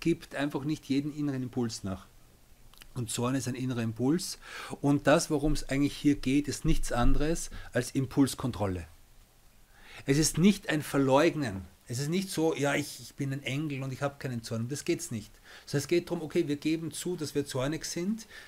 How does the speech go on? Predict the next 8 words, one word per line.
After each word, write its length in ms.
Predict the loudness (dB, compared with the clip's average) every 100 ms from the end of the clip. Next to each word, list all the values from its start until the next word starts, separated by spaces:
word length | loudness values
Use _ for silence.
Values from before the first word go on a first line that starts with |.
| -4
aber 360 | 0 2 2
wir 200 | 2 2
lernen, 540 | 2 0 0 -2 -2 -2
mit 120 | -4
diesem 200 | -6 -4
Impuls 680 | -8 -4 0 2 2 -2 -4
richtig 440 | -2 -2 -6 -8
umzugehen. 640 | -4 -4 -4 -4 -2 -4